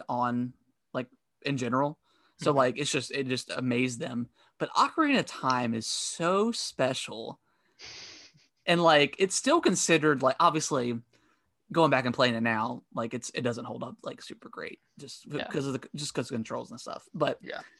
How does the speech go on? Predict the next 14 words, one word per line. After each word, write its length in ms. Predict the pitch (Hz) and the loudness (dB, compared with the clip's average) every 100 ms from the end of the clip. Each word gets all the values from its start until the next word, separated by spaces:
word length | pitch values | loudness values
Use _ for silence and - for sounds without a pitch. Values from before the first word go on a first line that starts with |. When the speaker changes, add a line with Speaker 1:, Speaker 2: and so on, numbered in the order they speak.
| _ _ _ _ _ _ - | _ _ _ _ _ _ -6
Speaker 1:
it's, 260 | 190 - | -4 2
like, 220 | 226 175 | 2 4
the 80 | 175 | 4
most 260 | 175 190 - | 6 4 4
beloved 640 | 165 143 143 151 127 - _ | 4 6 6 4 2 -10 _
game 540 | - 151 127 120 113 117 | -4 0 2 2 2 -2
of, 140 | 135 123 | -2 -2
like, 140 | 117 - | -2 -2
all 180 | 127 131 | -2 -2
time. 440 | - 113 110 117 | -4 -4 -2 0
Like, 140 | 120 | 0
the 80 | 135 | 0
music 500 | 131 151 151 156 147 131 | 2 2 4 4 2 -2
is 520 | 123 120 120 - | -2 -2 -4 -8